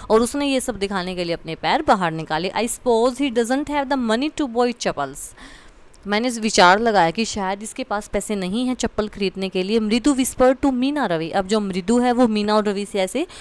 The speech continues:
चुपके चुपके बातें बोल रही है कि शायद इसके पास पैसे नहीं हैं चप्पल खरीदने के लिए। "Have you got an old pair in house somewhere?" "क्या कोई हमारे पास पुरानी चप्पल का जोड़ा पड़ा है?"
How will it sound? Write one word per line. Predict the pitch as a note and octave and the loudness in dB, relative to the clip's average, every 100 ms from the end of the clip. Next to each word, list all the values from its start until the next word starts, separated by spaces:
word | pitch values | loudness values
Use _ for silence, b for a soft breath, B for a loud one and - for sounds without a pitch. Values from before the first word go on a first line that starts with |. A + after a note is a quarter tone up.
| B B | B B
चुपके | A#3 A#3+ | -4 -4
चुपके | A#3 A#3 C4 | -4 -6 -4
बातें | F#3+ F3 G3 F3+ | -2 -2 -2 -2
बोल | F3 | -2
रही | D#3+ | 0
है | F3 | -2
कि | B3 | -2
शायद | - F#3+ D#3+ G3 | -2 0 0 -2
इसके | A3 - | -6 -8
पास | A#3+ G#3 G3 G3+ A3+ A3 G#3+ B B B - | -4 0 2 0 -2 -4 -4 B B B -4
पैसे | F#3 F#3 A#3 | -2 -2 -4
नहीं | G3 F3+ A#3 | -4 -2 -2
हैं | A3 | -2
चप्पल | - E3+ E3+ E3+ | -4 -6 -6 -4
खरीदने | F3 E3 E3+ | -2 -2 -2
के | E3+ | 0
लिए। | F3+ G#3 | 0 0
"Have | G3 G3+ G#3 | 2 2 4
you | A#3+ F#3+ | 4 8
got | G3+ A3+ | 8 8
an | A#3+ | 0
old | E3 E3 G#3 | 2 4 4
pair | A#3 C#4 D4+ | 4 0 2
in | D4 C4 | 0 4
house | C4 D4+ | 4 4
somewhere?" | - D#4 C4+ F3+ - B B | 0 0 0 0 -4 B B
"क्या | - | 0
कोई | A3+ B3+ A#3+ | 2 2 0
हमारे | A3 F3+ F#3 | 0 0 0
पास | G#3 - | -2 -2
पुरानी | G#3+ G3+ G3+ | 2 4 4
चप्पल | A3 G#3+ - A#3 | 2 -2 0 2
का | A3 | 2
जोड़ा | G3+ F#3 G3+ | 4 4 4
पड़ा | F#3+ E3+ A#3+ | 2 2 2
है?" | E4 F#3+ | 0 -6